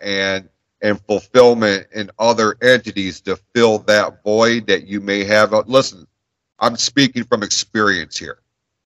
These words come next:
okay? Because there were aspects of my personal life that were severely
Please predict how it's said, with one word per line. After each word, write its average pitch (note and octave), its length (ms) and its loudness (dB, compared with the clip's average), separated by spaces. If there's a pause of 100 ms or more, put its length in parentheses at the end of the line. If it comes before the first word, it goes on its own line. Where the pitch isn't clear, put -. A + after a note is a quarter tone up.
(120)
okay? F2 400 -2 (320)
Because G2 800 0 (420)
there A2+ 160 2
were A2 280 2
aspects B2 640 2
of G#2+ 120 -6
my G#2+ 160 0
personal A2+ 560 -2
life G#2 360 2
that F#2+ 260 -2
were F#2+ 160 -2
severely F#2+ 880 -2